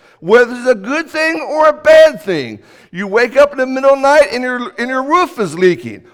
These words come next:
Why is it leaking? It just happened. No, something caused it. Something always causes that. But the greatest thing of all is you cannot get life from non-life.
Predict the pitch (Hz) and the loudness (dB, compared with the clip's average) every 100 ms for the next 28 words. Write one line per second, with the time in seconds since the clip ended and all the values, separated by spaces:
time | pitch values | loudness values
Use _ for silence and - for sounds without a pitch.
0 | - 139 202 262 285 285 294 320 339 254 | -8 2 4 4 2 -2 -4 -2 -4 -4
1 | 214 - 220 165 - 254 285 320 330 - | -8 -2 -2 -2 -6 2 4 4 2 -6
2 | - _ - 294 302 330 320 320 180 170 | -18 _ -16 -10 -2 0 0 -2 -6 -2
3 | 180 170 175 220 277 - - 277 285 285 | 0 4 4 4 0 -6 -2 -2 -2 -8
4 | 285 - 277 302 277 202 175 - - - | -12 -12 0 2 2 0 -4 -8 -18 -14
5 | - 311 320 311 330 330 311 - 262 269 | 4 4 4 0 -6 -6 -4 2 4 6
6 | 269 277 269 - - 285 277 233 143 131 | 4 0 -8 -10 -10 -4 -2 -2 -4 -10
7 | 90 113 80 71 _ _ _ _ _ _ | -10 -10 -10 -16 _ _ _ _ _ _
8 | _ _ - 143 151 143 220 285 247 - | _ _ -10 -8 -8 -4 0 0 -2 -8
9 | 190 196 156 156 180 190 170 135 170 - | -8 -6 -4 0 2 4 2 -4 -12 -10
10 | 254 262 262 233 185 214 165 160 123 110 | -8 -6 -6 -6 -6 -6 -4 -4 -4 -4
11 | 117 - _ _ _ _ _ _ _ - | -10 -16 _ _ _ _ _ _ _ -10
12 | 135 131 120 110 101 82 65 _ _ | -8 -6 -6 -6 -10 -14 -16 _ _